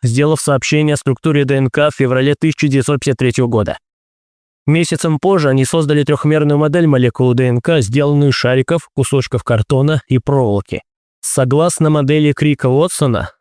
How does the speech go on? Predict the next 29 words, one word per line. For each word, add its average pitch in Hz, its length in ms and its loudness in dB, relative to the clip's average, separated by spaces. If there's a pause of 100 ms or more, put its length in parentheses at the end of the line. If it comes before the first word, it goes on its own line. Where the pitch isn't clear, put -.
Д 143 180 2
Н 147 100 2
К 180 240 0
представляет 139 680 0
двойную 143 420 0
спираль, 147 460 0
состоящую 139 680 0
из 131 80 0
двух 139 220 0
цепей 147 380 -2
дезоксирибоза 135 880 0
фосфата, - 560 -4 (460)
соединённых 156 600 0
парами 160 440 2
основания 139 560 0
аналогично 143 580 0
ступенькам 135 520 -2
лестницы. 143 500 -4 (680)
Посредством 170 540 -2
водородных 139 500 0
связей 143 360 0
аденин 131 440 2
соединяется 127 640 0
с - 80 -6
тимином, 123 540 0 (420)
а 120 140 0
гуанин 131 420 2
с - 100 -10
цитозином. 147 640 -2